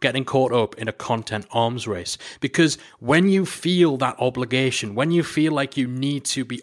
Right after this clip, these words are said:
always feeding the beast with new content just for the sake of new content, then again, it can be a slippery slope towards negativity, and it can make you feel that your membership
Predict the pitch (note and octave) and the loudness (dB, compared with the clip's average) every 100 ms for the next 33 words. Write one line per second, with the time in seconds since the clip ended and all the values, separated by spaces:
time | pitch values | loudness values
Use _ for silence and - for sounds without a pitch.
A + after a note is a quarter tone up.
0 | - G#3 G3 G3+ F#3+ D#3+ C3+ A#2 - F3+ | -6 2 6 8 6 4 -2 -4 -6 -2
1 | F#3+ F3 D#3 C3 A#2 - A3 A3 - - | 0 2 0 -2 -6 0 2 4 0 -6
2 | - - - _ _ _ B2 A#2 A#2+ D3+ | -8 -14 -20 _ _ _ 0 2 4 6
3 | F3 F3 E3+ D#3 - A2+ G#2 - D3 - | 6 4 2 2 0 -4 -2 -2 -4 -2
4 | C#3 C3 C#3+ C#3 B2+ G#2+ A2 B2 B2+ C#3 | -2 0 0 0 0 -4 0 0 2 2
5 | D3 D#3+ C3+ G#2 F#2 - - - - _ | 4 2 -2 -2 -6 -14 -16 -20 -20 _
6 | A#2 A#2+ B2 A2 C3+ A2+ F#2+ - _ _ | 2 4 4 2 4 4 0 -12 _ _
7 | _ - G#2+ G#2 G2 - A2 A2 C#3 D3+ | _ -6 0 2 0 2 2 2 2 2
8 | - B2+ A2+ G2+ A2+ G#2 G#2 A2 G#2 G2 | 2 4 4 2 0 0 0 0 -2 -2
9 | - A#2+ G#2 - G2 F#2+ - - A2+ A2 | -2 0 0 -2 -4 -6 -10 -4 0 0
10 | - A#2 A#2 A#2+ - C#3 C3 - A2+ G#2+ | 0 0 4 2 2 0 0 2 2 2
11 | G2+ - _ G#2+ A#2+ A#2+ G#2+ G2 G#2 B2 | 0 -10 _ 0 2 2 2 0 -2 0
12 | C3 | 0